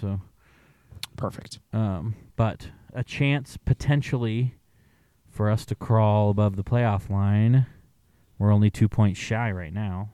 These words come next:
Speaker 1: so
Speaker 2: Mm-hmm.
Speaker 1: um, if we could get these two points, three points, <laughs> sorry,
Speaker 2: <laughs>
Speaker 1: um, get the two points to get above the playoff line, three points from the game puts us above the
Speaker 2: Sure.
Speaker 1: playoff line. That's,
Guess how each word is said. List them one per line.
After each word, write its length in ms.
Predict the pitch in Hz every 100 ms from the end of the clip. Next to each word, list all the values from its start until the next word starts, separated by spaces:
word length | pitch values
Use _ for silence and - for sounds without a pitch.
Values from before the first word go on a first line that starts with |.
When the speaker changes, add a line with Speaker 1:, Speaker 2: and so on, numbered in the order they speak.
| -
Speaker 1:
so 220 | 87 98 127
Speaker 2:
Mm-hmm. 1080 | 113 110 95 113 _ _ _ _ _ -
Speaker 1:
um, 320 | 101 95 92 82
if 140 | -
we 140 | 107 104
could 400 | 107 101 95 92 - _ - _ _ _ _ _ _ _ _ _ _ _ _ _ _ _ _ - 101
get 240 | 143 -
these 240 | 196 151
two 220 | - 113 98
points, 500 | 95 87 80 - -
three 240 | - 127 101
points, 480 | 92 - - - 104
<laughs> 0 |
sorry, 300 | 104 95 85 - - - 127
Speaker 2:
<laughs> 420 | 220 - - -
Speaker 1:
um, 280 | 113 104 98 113 - - 113
get 200 | 175 170
the 80 | 147
two 240 | - 170
points 280 | - 147 127
to 80 | 135
get 160 | 127 117
above 260 | 110 131
the 80 | 107
playoff 400 | - 156 123 101
line, 260 | 110 98 98
three 180 | 139 160
points 280 | 147 120 113
from 180 | 117 101
the 60 |
game 340 | 92 117 107 98
puts 240 | 123 -
us 160 | 101 95
above 180 | 98 -
the 40 |
Speaker 2:
Sure. 100 | 113
Speaker 1:
playoff 160 | 104 95
line. 260 | 95 92
That's, 440 | 95 123 - -